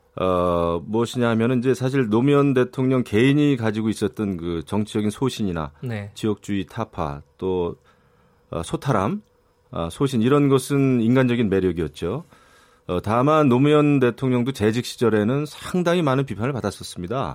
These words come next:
Speaker 2: 그렇죠.
Speaker 1: 예,
Speaker 2: 음.
Speaker 1: 경제를 포기한 대통령, 경포대 얘기까지 나왔고 지금 이낙연 국무총리께서도, 어, 노무현 대통령에 대해서 아주 그 대정부 질문 때 보면은 신랄한 비판을 했었어요.
Speaker 2: 음흠.
Speaker 1: 예, 그, 그렇게 보면은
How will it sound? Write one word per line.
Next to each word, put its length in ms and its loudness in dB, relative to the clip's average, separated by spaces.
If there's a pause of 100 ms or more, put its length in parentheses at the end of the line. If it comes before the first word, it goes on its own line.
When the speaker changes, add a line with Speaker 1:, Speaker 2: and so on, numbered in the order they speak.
Speaker 2:
그렇죠. 520 -16
Speaker 1:
예, 320 -2
Speaker 2:
음. 100 -6
Speaker 1:
경제를 400 0
포기한 380 -2
대통령, 500 -2
경포대 460 -2
얘기까지 360 -2
나왔고 640 -6 (480)
지금 240 -2
이낙연 560 4
국무총리께서도, 1600 0 (420)
어, 120 -2
노무현 280 2
대통령에 500 0
대해서 280 0
아주 400 -2
그 160 -6
대정부 340 -2
질문 240 -2
때 120 -2
보면은 360 -4
신랄한 500 0
비판을 280 -4
했었어요. 580 -4
Speaker 2:
음흠. 560 -10
Speaker 1:
예, 360 -4 (160)
그, 160 -10
그렇게 320 -2
보면은 420 0